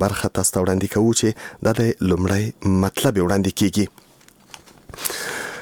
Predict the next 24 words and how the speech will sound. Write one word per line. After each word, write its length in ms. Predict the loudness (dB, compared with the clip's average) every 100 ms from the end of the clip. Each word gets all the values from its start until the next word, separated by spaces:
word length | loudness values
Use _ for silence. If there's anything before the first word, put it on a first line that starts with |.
| -2 0
افغان 280 | 2 4
ولسمشر 560 | 4 2 2 0 0 0 0
اشرف 280 | 2 0 2
غنی 140 | 2 2
په 60 | -2
خپلو 300 | 0 2 4 4
نویو 320 | 4 4 4 2
څرګندونو 640 | -2 0 2 2 4 2
کې 160 | 0 0
ډاډ 220 | 0 2
ورکړی 320 | 0 0 0 0
چې 80 | 0
د 80 | -2
افغانستان 480 | 0 0 0 0 0 0
جګړه 320 | 0 0 0
طالبان 400 | 0 0 2 4 4
نشي 240 | 2 0 0
ګټلی. 360 | 0 0 0 -4 -20 -14 -4
ښاغلي 340 | 0 2 2
غنی 180 | 4 2 0 -6 -2 2
د 80 | 4
واشنګټن 580 | 2 0 0 0 2 2
د 180 | 0 2
جان 240 | 2 2